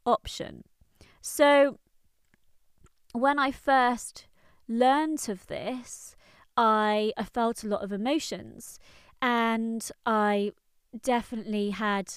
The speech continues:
some, some sadness and some concern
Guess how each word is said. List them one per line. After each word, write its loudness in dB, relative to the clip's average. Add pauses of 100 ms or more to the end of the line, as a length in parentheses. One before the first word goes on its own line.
(280)
some, -6 (240)
some -10
sadness -2
and -8
some -10
concern -2